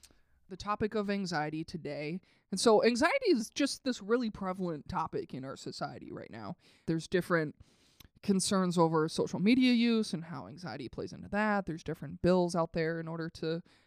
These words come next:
kind of give more awareness to that aspect of it. Then there's just anxiety in general, where people have it or are feeling it. And, you know,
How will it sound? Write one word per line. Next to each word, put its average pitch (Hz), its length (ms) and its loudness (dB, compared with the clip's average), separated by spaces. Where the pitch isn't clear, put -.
kind 165 200 0
of 147 180 -4
give 170 200 -4
more 170 200 2
awareness 160 560 -4
to 160 680 0
that 156 260 -2
aspect 147 540 -6
of 147 140 -6
it. - 180 2
Then 175 180 -4
there's 175 220 -2
just 165 380 -2
anxiety 160 680 -2
in 151 140 -8
general, 160 580 0
where 160 260 0
people 156 580 0
have 202 300 0
it 233 260 8
or 156 380 2
are 151 100 -12
feeling 220 440 0
it. 226 320 0
And, 160 440 -10
you 185 120 -4
know, 156 260 -6